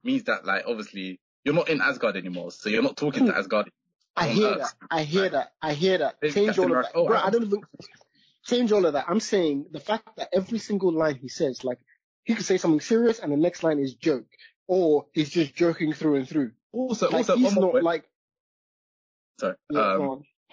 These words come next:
Speaker 2: on.
Speaker 1: uh, the fact that he's probably the most O P one there, I think adds to the fact that he does the joke thing in it because,
Speaker 2: Nah,
Speaker 1: because
Speaker 2: that's
Speaker 1: he's so
Speaker 2: stupid.
Speaker 1: strong,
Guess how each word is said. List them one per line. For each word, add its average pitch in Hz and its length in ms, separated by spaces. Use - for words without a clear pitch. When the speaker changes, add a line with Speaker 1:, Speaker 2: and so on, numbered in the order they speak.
Speaker 2:
on. - 60
Speaker 1:
uh, 95 420
the - 80
fact - 300
that - 120
he's 147 380
probably 120 520
the 123 100
most 127 300
O 127 180
P 120 200
one 107 260
there, - 340
I 104 80
think 127 300
adds 120 340
to 110 60
the 101 100
fact - 260
that - 160
he 104 200
does 98 260
the 98 80
joke 95 340
thing 92 140
in 87 80
it 85 160
because, 92 500
Speaker 2:
Nah, 131 160
Speaker 1:
because 127 120
Speaker 2:
that's 165 180
Speaker 1:
he's - 140
so 143 100
Speaker 2:
stupid. 117 80
Speaker 1:
strong, 110 420